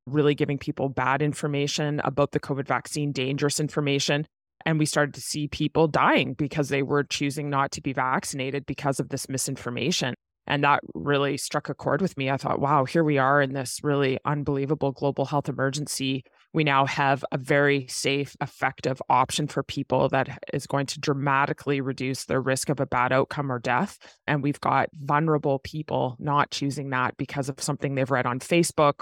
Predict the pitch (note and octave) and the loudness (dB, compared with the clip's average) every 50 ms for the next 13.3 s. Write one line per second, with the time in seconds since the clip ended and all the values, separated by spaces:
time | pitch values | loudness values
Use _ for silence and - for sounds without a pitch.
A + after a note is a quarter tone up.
0 | - - C3+ C3 C3 G#2 - - - _ - - - D#3+ C#3+ C3 C3+ C3+ B2+ C3 | -4 -2 -2 -2 -2 -4 -8 -16 -20 _ -20 -12 -6 -4 -2 0 0 0 0 -2
1 | - - - D#3+ D3 D3 D3 C#3+ C#3+ C#3+ _ _ _ _ _ - - - - D#3 | -2 0 2 4 4 6 6 4 4 2 _ _ _ _ _ -16 -8 -2 2 4
2 | D3 C#3+ C3+ C3+ C3+ C3 C3 C3+ C3+ C3+ C#3 C3+ - - C3+ B2 B2 - - - | 4 6 4 4 2 0 0 2 2 2 0 -2 -6 -8 -6 -6 -6 -4 -2 0
3 | D3 C#3+ C#3+ C3 C3+ B2+ - - _ _ _ - C#3 C#3+ C3+ - D#3 - - - | 2 2 2 2 0 -4 -6 -10 _ _ _ -2 -2 0 2 2 0 0 -2 -8
4 | D3+ C3+ - E3 D#3+ E3+ E3 - - C3+ C3+ C#3 C#3 D3+ D3 C3 - - - A2+ | -8 -4 2 4 4 4 4 2 0 -4 -4 -4 -2 -2 -2 -2 -2 -2 -4 -2
5 | - - - A#2+ B2+ C3 - - D3 C#3+ - E3+ E3+ D#3+ F3+ F#3 F#3+ F#3+ F3+ - | -2 -2 -2 -2 -2 0 2 4 6 6 6 6 6 6 6 6 6 4 4 2
6 | - D3+ D3+ D3 C3+ - - D3+ - - - C#3+ C#3 C3+ C3 C3 - - C3+ C#3+ | 0 0 0 0 -2 -4 -8 -14 -12 -8 -4 -2 0 0 0 0 0 -2 -2 -2
7 | D3 D3 D3 - D3 - - C#3 - - - C3 C#3 - - - - D3+ D3 - | -2 -4 -4 -4 -4 -4 -6 -6 -4 0 2 2 2 0 -2 -4 -2 0 0 0
8 | - C#3 - - D3+ D3 - - D#3+ C#3 C#3 C3+ D3 F#3+ F3+ C#3+ C#3 C3 B2+ B2+ | -2 -4 -2 2 2 2 2 0 -2 0 2 4 4 4 2 2 2 0 0 0
9 | C3+ - _ _ _ _ _ _ - - D3+ - - D3 C#3+ - F3+ D3 D3 B2+ | -2 -6 _ _ _ _ _ _ -6 -4 -4 -2 -2 -2 0 0 0 2 2 0
10 | - - B2+ B2+ B2 - - C#3+ C3 B2 C3 A#2+ - D3+ C#3 B2+ B2+ C3 C#3+ C#3 | 0 0 -2 -2 -2 -4 -6 -8 -6 -6 -4 -4 -2 -2 -2 -2 -2 -2 -4 -4
11 | - C#3+ - - C3+ C3+ C3+ C#3+ C3 - - C#3+ D3 D3+ - - D#3+ - - D3 | -4 -6 -6 -2 0 2 2 2 2 2 2 2 2 2 2 0 0 0 0 -2
12 | - D3 C3+ - - F#3 E3+ - - - E3+ D#3 D#3 E3 D#3+ E3 G#3 C4 - C4+ | 0 -2 -2 0 2 2 2 2 2 0 0 0 2 0 0 2 2 2 2 2
13 | G3 D#3 E3 - - | 0 0 0 -2 -4